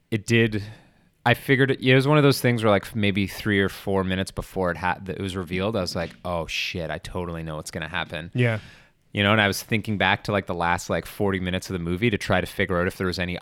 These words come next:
Speaker 1: obvious clues that
Speaker 2: Mm-hmm.
Speaker 1: what I thought was about to happen was about to happen.
Speaker 2: Yeah.
Speaker 1: Anyway, uh, but I thought that they deal, they dealt with the body switching thing as tastefully as one could, given the circumstances, 'cause I know, like, anime can have a,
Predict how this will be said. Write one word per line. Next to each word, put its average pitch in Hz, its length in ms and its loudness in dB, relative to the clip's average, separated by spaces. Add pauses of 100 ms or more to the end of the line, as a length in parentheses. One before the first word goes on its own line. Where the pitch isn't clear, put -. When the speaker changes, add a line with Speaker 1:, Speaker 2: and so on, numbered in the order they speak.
Speaker 1:
obvious 87 520 -2
clues 95 680 -4
that 87 180 -2
Speaker 2:
Mm-hmm. 120 280 -8
Speaker 1:
what 92 120 0
I 85 100 0
thought 92 360 -2
was 95 140 -8
about 101 220 -4
to - 80 -10
happen 107 300 -2
was 101 120 -6
about 107 200 -4
to - 60 -12
happen. 110 300 -8 (200)
Speaker 2:
Yeah. 123 300 -4
Speaker 1:
Anyway, 107 440 4 (540)
uh, 101 320 -2 (1300)
but 127 140 6
I 123 60 6
thought 151 220 4
that 175 120 0
they 139 100 4
deal, 113 360 2
they 107 160 0
dealt 104 300 0
with 110 120 -10
the 101 80 -6
body 90 300 -2
switching 120 400 -8
thing 110 580 -6 (440)
as 98 240 -6
tastefully 104 540 -4
as 92 120 -4
one 92 240 -4
could, 104 480 0 (360)
given 107 180 0
the 101 80 -2
circumstances, 127 680 0
'cause 113 220 2 (120)
I 113 100 0
know, 113 180 0
like, 107 240 -4
anime 131 320 4
can 131 180 0
have 107 200 2
a, 95 320 2